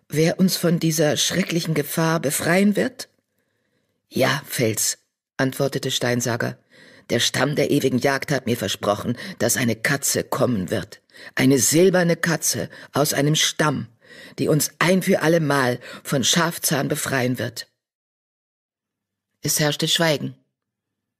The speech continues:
Dann fragte eine Stimme aus den hinteren Reihen: „Dann gibt es also noch andere Katzen? Außerhalb des Stammes des eilenden Wassers?“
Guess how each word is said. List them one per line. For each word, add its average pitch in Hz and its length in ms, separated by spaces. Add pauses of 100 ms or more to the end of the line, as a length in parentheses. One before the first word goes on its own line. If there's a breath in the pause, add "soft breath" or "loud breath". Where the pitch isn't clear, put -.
Dann 151 180
fragte 165 400
eine 165 180
Stimme 160 320
aus 151 100
den 143 140
hinteren 156 440
Reihen: 156 360 (1600)
„Dann 165 180
gibt 165 180
es 175 140
also 175 260
noch 165 200
andere 185 340
Katzen? 202 640 (580 soft breath)
Außerhalb 233 540
des 185 160
Stammes 214 380
des 185 280
eilenden 190 560
Wassers?“ 294 560